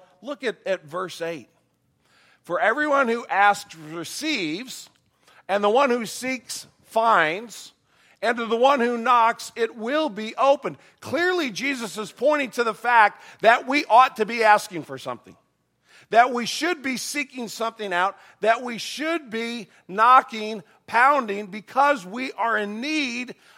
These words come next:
of some kind of assistance, some kind of help. What is that help to which Jesus is speaking? Well, we're in the middle of the Sermon on the Mount,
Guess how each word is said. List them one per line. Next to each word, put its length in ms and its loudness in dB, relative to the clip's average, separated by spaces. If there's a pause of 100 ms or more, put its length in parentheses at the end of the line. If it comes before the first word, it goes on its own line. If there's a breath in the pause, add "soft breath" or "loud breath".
of 160 -2
some 380 2
kind 380 -4
of 100 -10
assistance, 760 -10 (420 soft breath)
some 360 -2
kind 300 -4
of 100 -8
help. 240 -2
What 280 -2 (280 soft breath)
is 200 -10
that 220 0
help 460 -2
to 100 -8
which 240 -6
Jesus 380 -12
is 140 -16
speaking? 500 -12 (440 soft breath)
Well, 220 8
we're 160 2
in 200 -2
the 60 -2
middle 240 6
of 60 -2
the 80 -8
Sermon 320 -6
on 140 -2
the 60 -6
Mount, 320 -4